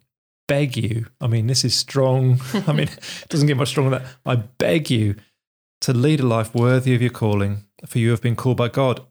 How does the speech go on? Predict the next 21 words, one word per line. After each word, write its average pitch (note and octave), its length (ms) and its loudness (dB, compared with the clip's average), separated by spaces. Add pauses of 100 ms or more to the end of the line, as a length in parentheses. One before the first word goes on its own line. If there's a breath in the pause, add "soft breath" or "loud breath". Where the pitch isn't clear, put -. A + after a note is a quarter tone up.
(140)
Always E3 400 2
be D#3 120 -4
humble A2+ 460 0
and A2 160 -2
gentle. G#2+ 500 -4 (680)
Be C3+ 240 2 (100)
patient D#3 600 0 (100)
with B2+ 180 2
each B2+ 220 0
other. G#2 320 0 (180)
Make C3 240 -2
allowances B2 880 0 (160)
for - 100 -2
each A#2 200 -2
other's A#2+ 240 -2
faults - 540 -4 (200)
because A#2 580 -2 (120)
of A#2+ 200 -2
your G#2 140 -2
love. G2+ 400 -4 (580)
Make C3 300 -4